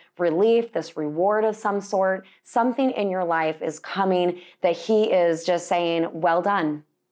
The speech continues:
Well done, good and faithful servant." So don't poop out. <laughs> That's what God was saying. Don't poop out. Get one foot in front of the other so that you can get to this place. And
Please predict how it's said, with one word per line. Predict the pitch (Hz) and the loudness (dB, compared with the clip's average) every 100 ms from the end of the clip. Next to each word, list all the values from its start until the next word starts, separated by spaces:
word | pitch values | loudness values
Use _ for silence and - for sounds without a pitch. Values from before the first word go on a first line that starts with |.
| _ | _
Well | - 160 180 190 240 | -12 -2 2 2 2
done, | 214 185 185 | 2 0 0
good | 180 175 | -2 -2
and | 175 | -2
faithful | 175 165 165 | -2 -2 -6
servant." | 156 156 156 151 - - - | -4 -2 -2 -4 -8 -18 -10
So | - 220 202 190 | 0 2 0 0
don't | 233 302 | 0 0
poop | - 320 302 | -2 -2 -2
out. | 269 302 185 - - _ - - - - | 0 0 0 -4 -16 _ -16 -16 -6 -6
<laughs> | - - - 247 233 - | -6 -12 -8 -8 -8 -2
That's | 262 294 | 0 0
what | 311 | 0
God | 294 277 | 0 0
was | 269 | -2
saying. | 269 277 277 175 - - - | -2 -2 -2 -4 -10 -20 0
Don't | 220 226 226 | 0 0 0
poop | 330 330 | -2 0
out. | 175 160 226 - _ _ _ _ _ | 2 0 -2 -8 _ _ _ _ _
Get | 247 254 | 0 2
one | 196 208 | 0 2
foot | 254 277 - | 0 0 0
in | |
front | 269 269 | 0 2
of | 294 | 2
the | 302 | 4
other | - 165 165 175 | 2 2 2 0
so | 175 208 | 0 2
that | 208 | 2
you | 196 185 220 262 320 349 - _ _ | 0 0 2 4 2 -2 -14 _ _
can | 247 240 233 | 0 0 2
get | 240 269 - | 2 0 -2
to | - 262 | 0 0
this | 226 214 202 196 _ _ | 2 2 0 -4 _ _
place. | - - 285 294 170 196 220 - - _ _ _ | -10 -2 0 2 2 0 0 -6 -8 _ _ _
And | - | -4